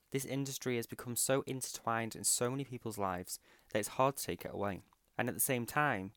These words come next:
the damage that is being caused is too much to ignore. In the U K and in other countries, people's lives depend on this industry continuing to thrive. But simultaneously,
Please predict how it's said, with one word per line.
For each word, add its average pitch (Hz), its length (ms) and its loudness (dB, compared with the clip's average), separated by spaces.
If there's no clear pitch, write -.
the 127 80 -2
damage 131 340 4
that - 120 0
is 110 80 -6
being 113 220 -2
caused 127 500 0
is 127 100 -6
too - 200 -2
much 156 160 -4
to - 100 -6
ignore. 104 400 -6
In 156 140 6
the 175 80 4
U 135 120 2
K 98 340 2
and 113 100 -2
in 107 140 0
other 107 180 -2
countries, 92 600 -6
people's 139 320 0
lives 120 460 2
depend 113 500 -2
on 104 120 -2
this 117 220 -4
industry 110 560 -6
continuing 107 600 -6
to - 100 -14
thrive. 110 500 -4
But - 100 -4
simultaneously, 110 920 0